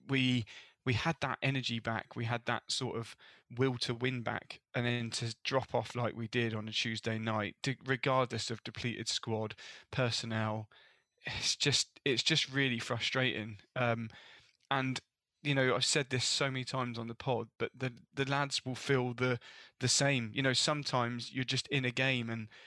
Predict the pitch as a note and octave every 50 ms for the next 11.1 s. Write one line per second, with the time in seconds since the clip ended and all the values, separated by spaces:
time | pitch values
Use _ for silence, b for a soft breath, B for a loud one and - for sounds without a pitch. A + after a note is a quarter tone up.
0 | B B - - - C#3 B2+ B2 A#2+ B2 C3 C3 C3 C3+ A#2 - B2 A#2 A#2 A#2
1 | A#2 A#2+ A#2+ B2 A#2+ A#2+ A#2+ B2 - - - _ _ - B2 B2 A#2+ A#2 A#2 A#2
2 | A#2 A#2 - B B B B B B B B B _ _ - C#3 - - - B2+
3 | B2+ B2+ B2 - B2+ B2 B2+ - A#2+ C3 C#3 - A2+ A2 A2 G#2+ - - - -
4 | - B2+ B2 - - - - A#2+ A#2+ A#2+ A#2 B2+ C3 C#3 - - - - B2 A#2+
5 | A#2+ A#2+ A2+ A#2+ A#2+ - - - C3 B2 - - B2+ B2 B2+ - - B2+ B2+ B2+
6 | B2 B2 B2 A#2+ B2 A#2+ A2 - - - A#2+ A#2+ A#2 A2+ A2+ - - B2+ B2 A#2
7 | A#2 A2+ B B B B B B _ - - C#3 C3 A#2 - C3 A#2+ A#2 A2+ B2
8 | A#2+ A#2 A#2+ - A#2+ B2 B2+ C3 - G#2+ G#2+ A2 A2 A2 G#2 - - - A#2+ A#2+
9 | A#2+ A#2 A#2 - - _ _ _ _ - - _ B2 B2+ C3+ C#3+ - - - -
10 | D#3 C3+ B2+ A#2+ B2 B2 - - - C3+ B2+ B2 A#2+ A#2 A2 B2 A#2+ - - C3+
11 | C3+ -